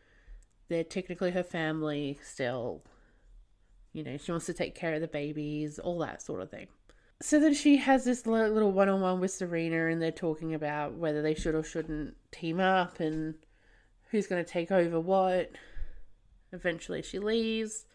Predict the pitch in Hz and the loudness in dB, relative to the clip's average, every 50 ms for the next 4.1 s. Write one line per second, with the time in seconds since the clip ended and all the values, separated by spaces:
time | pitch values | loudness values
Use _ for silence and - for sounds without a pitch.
0 | _ _ _ _ _ _ _ _ _ _ _ _ _ _ - 196 196 196 190 190 | _ _ _ _ _ _ _ _ _ _ _ _ _ _ -2 0 0 2 2 4
1 | 190 190 190 202 190 185 185 190 190 180 185 190 190 180 185 185 185 185 180 160 | 2 2 2 2 2 2 4 4 4 4 4 4 4 4 4 4 4 4 2 0
2 | 156 160 156 - - 175 180 190 196 196 196 202 208 214 226 247 285 320 320 294 | 0 -2 -4 -6 -4 -4 -2 -2 0 2 2 2 2 2 -2 -4 -4 6 12 12
3 | - - - - 208 - - 262 262 240 196 - 240 226 - - 202 196 196 - | 12 12 12 12 10 6 2 0 0 0 0 0 -2 -2 -2 -2 -2 -2 -2 -2
4 | - 220 | -2 -4